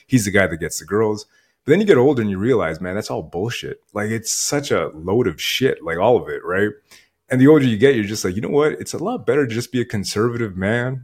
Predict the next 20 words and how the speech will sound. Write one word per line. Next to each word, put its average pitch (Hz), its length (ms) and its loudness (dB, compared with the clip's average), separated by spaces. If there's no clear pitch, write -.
have 92 200 0
one 110 300 0
woman, 123 360 2
you 76 80 -10
know, 98 280 -2
not 101 260 0
worry 127 280 8
about 110 260 4
all 110 180 4
this 107 200 0
bullshit 98 520 -4
they 104 120 -2
tell 107 260 0
you 110 120 0
about 107 200 0
on 104 140 -2
social 104 360 -6
media 107 360 0
about, 90 320 0
like, 82 240 -4